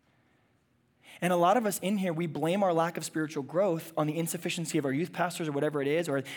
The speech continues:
they're not teaching what you want, or they're not feeding you spiritually. Let me take all the weight off of it. It's not their job. If you can read, here's what you do. You open up the Bible, okay? It's written at a fourth grade reading level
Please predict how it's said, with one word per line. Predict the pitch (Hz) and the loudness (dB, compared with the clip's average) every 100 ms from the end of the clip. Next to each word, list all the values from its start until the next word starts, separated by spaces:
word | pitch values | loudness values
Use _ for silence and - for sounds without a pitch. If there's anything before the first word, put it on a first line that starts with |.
| - | -2
they're | 151 | 0
not | 165 160 | 0 0
teaching | 180 - 185 | -6 -6 -4
what | 170 | -4
you | 151 143 | -2 -2
want, | 156 165 | 0 0
or | 143 | 0
they're | 147 | -2
not | 147 | -4
feeding | - 160 160 | -2 -2 0
you | 165 | -2
spiritually. | 151 - 160 165 180 180 - - | -6 -6 -6 -4 -6 -6 -10 -6
Let | 170 | -2
me | 208 | -2
take | 208 214 - - | 0 -2 -2 0
all | 165 214 | 2 4
the | |
weight | 196 214 294 | 2 2 2
off | 151 127 | 0 -2
of | |
it. | 127 - - | -6 -6 -6
It's | - 220 | -6 -2
not | 233 220 | -2 0
their | 214 | -2
job. | 180 214 202 - - _ _ _ _ _ _ _ _ _ _ _ _ _ - | -2 -2 -4 -8 -16 _ _ _ _ _ _ _ _ _ _ _ _ _ -2
If | 170 | -2
you | 185 202 | -2 0
can | 269 254 156 | 2 2 0
read, | 147 196 349 - - - _ _ _ _ _ _ _ _ _ - | 0 0 -2 -6 -20 -20 _ _ _ _ _ _ _ _ _ -8
here's | 156 151 | -6 -4
what | |
you | 147 | -4
do. | 127 127 120 - _ - | -4 -6 -10 -20 _ -20
You | 170 | -12
open | - 160 185 | -8 -6 -6
up | 220 | -8
the | 135 | -8
Bible, | 127 123 135 - - _ - | -10 -10 -12 -16 -18 _ -12
okay? | 139 151 - - _ _ _ _ _ _ - | -8 -8 -10 -18 _ _ _ _ _ _ -10
It's | 151 | -4
written | 190 170 | -2 0
at | |
a | 147 | -2
fourth | - 175 175 | -2 -2 -2
grade | - 156 | -2 -2
reading | 139 139 131 | 0 0 0
level | 117 - - | -2 -8 -14